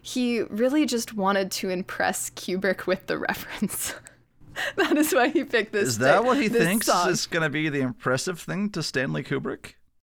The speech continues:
Speaker 1: I cannot stress enough how unabashedly pretentious Waters was in this commentary and how obsessed he is with Stanley Kubrick. These are the two things I took away from Dan Waters.
Speaker 2: I wanna live in the alternate universe where this was Stanley Kubrick's follow-up to Full Metal Jacket.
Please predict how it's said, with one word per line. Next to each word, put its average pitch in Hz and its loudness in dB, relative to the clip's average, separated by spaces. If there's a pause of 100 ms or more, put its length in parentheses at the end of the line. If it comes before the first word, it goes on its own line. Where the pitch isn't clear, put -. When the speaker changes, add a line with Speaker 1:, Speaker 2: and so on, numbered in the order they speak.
Speaker 1:
I 240 2
cannot 262 0
stress 220 -2
enough 220 0
how 233 0
unabashedly 208 -2
pretentious 302 -6
Waters 208 0
was 202 0
in 190 -4
this 226 -4
commentary 247 0
and 240 0
how 226 2
obsessed 220 0
he 214 -2
is 214 -2
with 220 -6
Stanley 196 -2
Kubrick. - -4 (340)
These 240 0
are 262 2
the 247 0
two 240 -2
things 220 0
I 208 4
took 208 -4
away 180 2
from 185 -2
Dan 170 0
Waters. 160 0
Speaker 2:
I 147 4
wanna 208 4
live 156 4
in 143 2
the 131 4
alternate 117 0
universe 98 0
where 95 0
this 107 0
was 123 0
Stanley 113 2
Kubrick's 98 -2
follow-up 92 0
to - -10
Full 107 0
Metal 90 0
Jacket. 82 -2